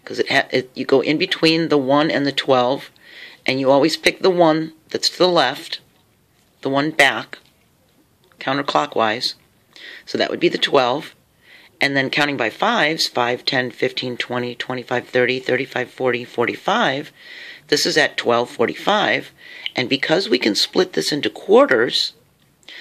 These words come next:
this would be a quarter to. See? Here's a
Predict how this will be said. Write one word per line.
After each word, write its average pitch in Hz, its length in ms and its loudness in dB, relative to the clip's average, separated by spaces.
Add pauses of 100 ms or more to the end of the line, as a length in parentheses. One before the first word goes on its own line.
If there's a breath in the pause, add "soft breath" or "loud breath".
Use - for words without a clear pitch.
(200 loud breath)
this 131 200 2
would 190 200 2
be 143 420 0
a - 80 -2
quarter 113 460 2
to. 226 440 2 (200)
See? 160 320 -4 (1300 soft breath)
Here's 127 220 -2
a 165 80 -2